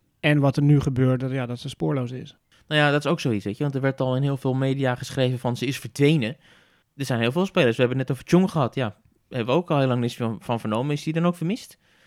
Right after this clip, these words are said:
Speaker 2: Weet je, dat is ook zoiets. Dat weet je niet. Dus daar moet je een beetje mee oppassen, ook met, eh, met, met de bewoording.
Speaker 1: Jawel, ben ik wel met je eens. Maar als zij te oren komt van, "Hey, de mensen maken zich zorgen om mij", dan kan ze wel een teken van leven geven op platformen die er zijn.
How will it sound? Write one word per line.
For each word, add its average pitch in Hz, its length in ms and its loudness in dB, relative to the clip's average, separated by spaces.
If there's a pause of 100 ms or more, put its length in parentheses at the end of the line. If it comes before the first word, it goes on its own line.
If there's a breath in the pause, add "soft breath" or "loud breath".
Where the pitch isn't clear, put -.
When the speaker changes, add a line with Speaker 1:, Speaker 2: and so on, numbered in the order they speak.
(320 soft breath)
Speaker 2:
Weet - 140 -12
je, - 60 -4
dat 135 40 -2
is 151 60 -6
ook 170 120 -2
zoiets. 104 280 -4
Dat 131 100 -14
weet 175 220 2
je - 60 -4
niet. 127 160 -4
Dus 147 140 -6
daar 151 100 2
moet 156 120 2
je 156 40 4
een 147 260 -4
beetje 156 220 -2
mee 143 120 0
oppassen, 147 380 0
ook 120 140 -4
met, 123 240 -6
eh, 117 320 -2 (140)
met, 113 200 -8
met - 140 -6
de 123 60 -4
bewoording. 127 360 2
Speaker 1:
Jawel, 185 140 8
ben 180 100 8
ik 170 60 4
wel 180 140 2
met 175 140 0
je 190 60 -2
eens. 160 160 0
Maar 143 160 -4
als 147 240 -4
zij 151 640 0
te - 100 -4
oren 170 300 4
komt 147 240 2
van, 143 80 2
"Hey, 147 280 6
de 131 60 0
mensen 147 280 0
maken 139 220 0
zich 127 160 -6
zorgen 151 380 -2
om 131 100 -8
mij", 120 200 -6
dan 143 80 -8
kan 139 140 -6
ze 127 60 -8
wel 139 100 -4
een 127 80 -6
teken 143 280 0
van 131 120 -2
leven 139 260 0
geven 131 420 -4
op - 380 -8 (200)
platformen 139 480 -2
die 139 120 0
er 135 100 0
zijn. 127 360 0